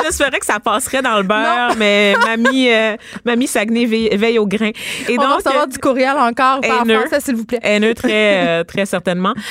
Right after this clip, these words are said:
Speaker 1: Et donc, euh, Nathalie Portman acquiesce. Et dans ses mémoires, Moby se vante d'avoir fréquenté Nathalie Portman alors qu'elle était âgée de vingt ans et lui de trente-trois ans. Donc déjà,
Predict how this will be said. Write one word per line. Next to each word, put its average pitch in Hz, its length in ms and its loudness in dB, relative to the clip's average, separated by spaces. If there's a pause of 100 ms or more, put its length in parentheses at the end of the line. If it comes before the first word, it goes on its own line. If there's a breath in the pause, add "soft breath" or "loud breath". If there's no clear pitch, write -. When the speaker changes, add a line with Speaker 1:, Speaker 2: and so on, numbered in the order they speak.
(140 loud breath)
Speaker 1:
Et 214 80 0
donc, 311 200 0
euh, 202 100 2
Nathalie 190 280 0
Portman 214 340 0 (100)
acquiesce. 240 560 -2
Et - 80 -2
dans 262 160 0
ses 330 180 -2
mémoires, 202 680 0
Moby 165 420 -2 (220)
se 175 180 -4
vante 151 320 -2
d'avoir 143 320 -2
fréquenté 175 540 -6
Nathalie 190 320 -4
Portman 175 480 -4
alors 151 180 -2
qu'elle 156 140 -4
était 151 240 -4
âgée 151 340 -2
de 165 80 0
vingt 127 360 -4
ans 220 120 -2 (400 loud breath)
et 277 140 0
lui 285 260 0
de 202 100 0
trente-trois 170 560 -4
ans. - 140 -8
Donc 208 220 0
déjà, 403 280 2